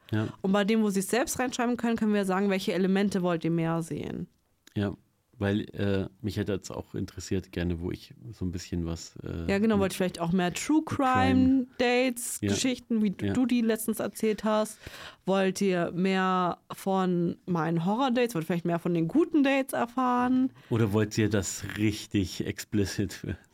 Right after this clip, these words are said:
Speaker 1: was
Speaker 2: wir
Speaker 1: die
Speaker 2: andere
Speaker 1: Kinder
Speaker 2: Leute herholen, dass andere mal ihre Erfahrungen
Speaker 1: Also,
Speaker 2: teilen?
Speaker 1: ich weiß nicht, ob wir das in der Folge gesagt haben, die wir dann gestrichen haben.
Speaker 2: Ja.
Speaker 1: Aber meine Cousine wollte
Speaker 2: Mhm.
Speaker 1: ja kommen. Haben wir in der Folge gesagt, wo
Speaker 2: Ja, die gestrichen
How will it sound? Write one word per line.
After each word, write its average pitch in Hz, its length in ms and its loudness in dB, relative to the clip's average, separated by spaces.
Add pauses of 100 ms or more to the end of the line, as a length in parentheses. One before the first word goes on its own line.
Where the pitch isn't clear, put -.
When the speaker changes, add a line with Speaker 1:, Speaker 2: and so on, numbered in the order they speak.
(400)
Speaker 1:
was 202 240 4
Speaker 2:
wir 190 60 4
Speaker 1:
die - 60 0
Speaker 2:
andere 220 300 4
Speaker 1:
Kinder 214 160 4
Speaker 2:
Leute 277 320 2
herholen, 254 760 2
dass 185 140 -2
andere 240 380 0
mal 226 160 2
ihre 220 220 0
Erfahrungen 214 720 0 (120)
Speaker 1:
Also, 196 240 2
Speaker 2:
teilen? 190 500 2
Speaker 1:
ich - 140 -2
weiß 117 160 2
nicht, - 120 -2
ob 90 140 -2
wir 101 80 0
das 95 160 -4
in 104 100 0
der 92 120 2
Folge 101 360 -2
gesagt 90 460 -4
haben, 90 100 0
die 85 120 -6
wir 85 100 -4
dann 73 180 -6 (240)
gestrichen - 460 -6
haben. 202 80 4
Speaker 2:
Ja. 190 220 2 (260)
Speaker 1:
Aber 98 180 0
meine 90 300 0 (140)
Cousine 90 680 -2 (540)
wollte 196 160 2
Speaker 2:
Mhm. 208 60 2
Speaker 1:
ja - 60 -2
kommen. 90 200 -2
Haben 117 100 4
wir 135 60 6
in 117 60 2
der 110 100 2
Folge 107 280 0
gesagt, 101 360 -2
wo 101 140 0
Speaker 2:
Ja, 220 160 2
die 196 160 -2
gestrichen 196 240 -4